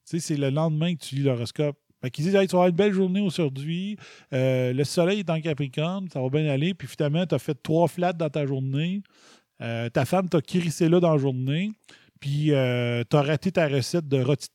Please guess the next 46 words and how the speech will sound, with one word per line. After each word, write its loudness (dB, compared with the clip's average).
porc, 0
tu -6
sais. -10
Mais 0
si -6
t'as 4
écrit, -4
la... 2
fait -8
que -12
tu -8
lis -4
ça 0
le -2
lendemain, 0
puis -20
tu -6
regardes 0
la 2
journée 0
que -12
t'as 6
eue, 4
puis -10
tu -10
dis, « -2
Hey, -6
t'avais, -8
Chris, -12
l'horoscope -6
disait -6
que -6
j'allais -2
avoir -4
une -4
superbe -4
journée, -6
puis -10
j'ai -6
eu -2
la -2
pire -4
journée -6
de -6
l'année. » -4
Ben, -6